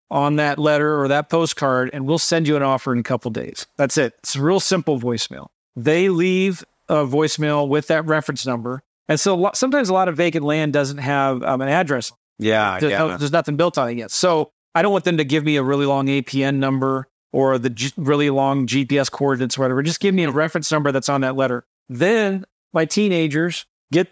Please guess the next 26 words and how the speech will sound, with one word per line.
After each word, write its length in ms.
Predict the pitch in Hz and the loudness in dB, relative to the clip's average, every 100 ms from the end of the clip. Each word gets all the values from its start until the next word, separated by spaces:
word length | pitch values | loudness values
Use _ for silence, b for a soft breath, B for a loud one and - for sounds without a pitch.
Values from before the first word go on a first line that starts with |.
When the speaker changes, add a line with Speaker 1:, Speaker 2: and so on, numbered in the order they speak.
| _ 185 | _ -6
Speaker 1:
a 100 | 131 | -2
couple, 240 | 180 127 | 0 0
Speaker 2:
Mm. 40 | 123 | 0
Speaker 1:
three 140 | 185 | 0
times 300 | 180 185 170 | 2 0 0
a 40 | 160 | 0
week, 280 | 151 143 | 0 0
they 120 | - 127 | -2 0
go 200 | 151 160 | 0 0
through, 480 | - 151 151 151 147 _ - | 0 0 0 -2 -6 _ -2
or 140 | 147 | 0
now 260 | 139 147 151 | 2 2 2
my 160 | 147 | 0
V 240 | 131 143 127 120 | 0 0 0 -2
As, 140 | 123 - _ _ | -6 -10 _ _
they 120 | 135 139 | -2 2
listen 340 | 165 175 202 | 2 2 0
to 80 | 180 | 2
that 200 | 175 156 | 0 0
voicemail, 640 | 147 143 - 135 135 139 - _ - | 0 0 0 -2 -2 -4 -8 _ -8
they 60 | 123 | -2
put 200 | 180 180 | 0 2
it 80 | |
into 220 | 175 175 170 | 0 0 0
the 100 | 170 | 0
system, 540 | - 156 - 147 147 | 0 -2 -2 -4 -4